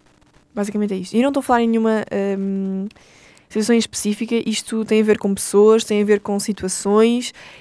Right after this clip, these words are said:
e tem a ver também com sítios. É importante nós sabermos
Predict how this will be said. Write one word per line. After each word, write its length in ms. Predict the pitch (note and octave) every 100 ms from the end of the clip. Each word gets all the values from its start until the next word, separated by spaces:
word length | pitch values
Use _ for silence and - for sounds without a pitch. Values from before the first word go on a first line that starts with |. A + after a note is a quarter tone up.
| -
e 60 |
tem 160 | G#3 A#3+
a 20 |
ver 140 | A#3 A#3
também 180 | A#3
com 200 | A#3 G#3
sítios. 800 | G3 - G#3+ A3+ - A#3+ B3 - - - - _ _ _ _ _ _ _ _ -
É 100 | A#3
importante 500 | C4 - C4+ B3+ B3
nós 140 | A#3+
sabermos 720 | B3 A#3+ A#3 A#3 A#3 - -